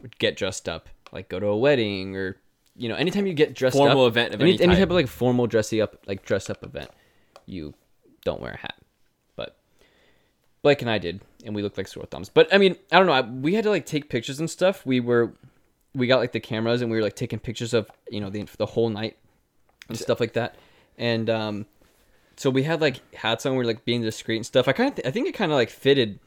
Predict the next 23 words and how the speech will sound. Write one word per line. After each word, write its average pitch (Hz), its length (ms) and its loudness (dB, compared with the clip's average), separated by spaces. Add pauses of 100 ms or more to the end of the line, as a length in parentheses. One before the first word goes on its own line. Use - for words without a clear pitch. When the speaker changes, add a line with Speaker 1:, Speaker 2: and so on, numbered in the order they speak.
(100)
Speaker 1:
what 123 140 2
we 127 80 4
were 117 60 4
doing. 120 220 2
We 135 120 4
were, 147 60 0
we 147 160 -2
were 185 60 2
being 156 220 0
discreet 123 520 -2 (460)
and 113 400 -2 (480)
running 117 240 0
around 110 300 -2
taking 104 280 -8
pictures 101 300 -8
and 92 120 -10
stuff. - 320 -8
So 95 300 -10 (580)
we, 127 260 2 (220)
we 131 80 -4
fit - 160 -6
the 147 80 2
part. - 400 4